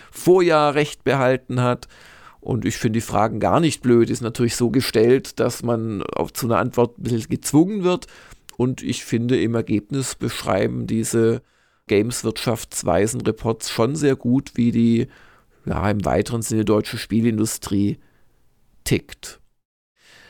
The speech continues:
Dann Userfrage von H. Gerald. Gibt's für G G-Abonnenten, die zweitausendvierundzwanzig gleichzeitig ein Retro-Gamer-Abo haben, eine Medaille?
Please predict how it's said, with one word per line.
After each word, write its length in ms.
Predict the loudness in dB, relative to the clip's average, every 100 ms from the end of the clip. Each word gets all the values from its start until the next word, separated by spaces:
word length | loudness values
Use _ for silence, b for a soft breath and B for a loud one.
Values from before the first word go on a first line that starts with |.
| b 2
Dann 360 | 2 2 -2
Userfrage 800 | 0 2 2 -2 0 2 4 2
von 200 | 0 0
H. 140 | 2 2
Gerald. 640 | 2 4 4 2 2 2
Gibt's 280 | 0 -2 -2
für 140 | 0
G 140 | 2 2
G-Abonnenten, 680 | 2 2 2 0 -2 -4 -2
die 120 | -2
zweitausendvierundzwanzig 1000 | 0 0 0 -4 -2 -2 -2 -4 -2 0
gleichzeitig 380 | 0 0 -2 -2
ein 100 | 0
Retro-Gamer-Abo 1500 | 0 0 0 2 2 2 -2 -8 -20 -8 0 2 2 2
haben, 280 | 2 0 0
eine 180 | 0 2
Medaille? 800 | 2 2 4 4 4 4 4 0